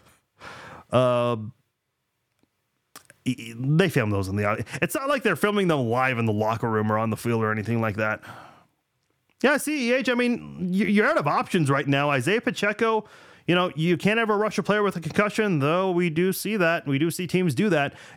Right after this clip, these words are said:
Jerick McKinnon's gone from some, for quite some time, but, you know,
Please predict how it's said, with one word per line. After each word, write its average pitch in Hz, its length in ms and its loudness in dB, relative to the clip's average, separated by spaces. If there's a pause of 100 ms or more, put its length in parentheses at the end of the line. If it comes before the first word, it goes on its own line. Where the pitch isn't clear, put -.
Jerick 214 220 0
McKinnon's 220 440 0
gone 190 220 0
from 214 160 0
some, 226 160 -2
for 170 220 -4
quite 196 240 0
some 202 180 -2
time, 185 380 0
but, 180 260 -2 (540)
you - 100 2
know, 220 240 0